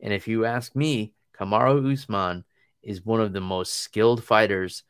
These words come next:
to ever do it. Period.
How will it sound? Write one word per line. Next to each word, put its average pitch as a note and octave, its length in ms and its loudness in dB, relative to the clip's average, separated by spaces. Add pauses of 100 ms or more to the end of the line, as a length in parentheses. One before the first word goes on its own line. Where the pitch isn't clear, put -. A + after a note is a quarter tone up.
(240)
to G#2+ 180 -2
ever A2+ 360 4
do C3+ 220 4
it. - 200 -2 (2750)
Period. B2+ 480 0